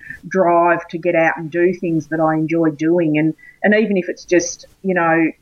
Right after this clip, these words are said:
doing things that I love, like my gardening or taking my dog to the beach or something like that,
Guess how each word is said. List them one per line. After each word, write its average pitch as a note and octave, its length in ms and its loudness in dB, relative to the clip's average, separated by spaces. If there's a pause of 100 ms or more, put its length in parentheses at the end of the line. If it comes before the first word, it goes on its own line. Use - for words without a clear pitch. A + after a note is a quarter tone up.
(140)
doing F#3 300 4
things F3 240 -2
that E3 100 -4
I D#3+ 120 2
love, E3 360 0
like D#3 240 -2
my D#3 160 -2 (100)
gardening E3+ 640 0
or D#3 360 0 (360)
taking F#3+ 360 -2
my D3+ 100 0
dog F3 380 -2
to G3+ 100 -4
the E3+ 80 -4
beach D#3 320 0
or E3+ 60 -4
something E3+ 320 -2
like D#3+ 220 -2
that, F#3 200 2